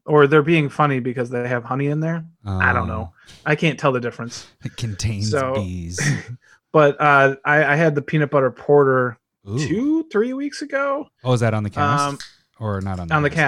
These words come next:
Speaker 1: cast, yeah,
Speaker 2: Yeah.
Speaker 1: on the cast. And, and I really liked it. And this one, um,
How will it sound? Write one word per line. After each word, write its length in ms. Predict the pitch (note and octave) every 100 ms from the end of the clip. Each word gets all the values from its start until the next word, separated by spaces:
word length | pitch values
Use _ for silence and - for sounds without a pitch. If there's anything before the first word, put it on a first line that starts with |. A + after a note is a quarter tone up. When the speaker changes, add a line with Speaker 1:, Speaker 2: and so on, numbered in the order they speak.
| B2+ -
Speaker 1:
cast, 20 |
yeah, 200 | D3 B2
Speaker 2:
Yeah. 40 | B2
Speaker 1:
on 60 | C3+
the 60 |
cast. 420 | C3+ C3 B2 - -
And, 160 | E3
and 180 | E3 D#3
I 60 | D3+
really 320 | D3+ F#3 F3
liked 280 | D3+ C#3+ -
it. 220 | C3+ C#3 D3+
And 280 | C3 C#3
this 240 | F3 F#3+ -
one, 460 | E3 D#3+ D#3 D3+ C#3+ _ _ _ _ _ -
um, 640 | C#3+ C3+ C3+ C3 C#3